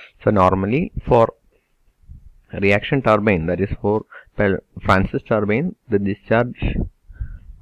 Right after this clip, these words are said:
at the outlet will be radial. For centrifugal pump,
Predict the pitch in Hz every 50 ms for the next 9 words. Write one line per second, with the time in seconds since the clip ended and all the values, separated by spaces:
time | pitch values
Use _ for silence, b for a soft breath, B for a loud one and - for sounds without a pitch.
0 | - - 110 104 107 117 107 104 - 113 123 123 117 117 110 107 120 139 220 -
1 | - - - - - - 101 101 95 87 78 80 71 - - _ - - - -
2 | - - - _ _ _ _ - - - - - 117 110 - 117 104 104 110 113
3 | - 139 131 143 147 151 - 131 127 151 226 - - B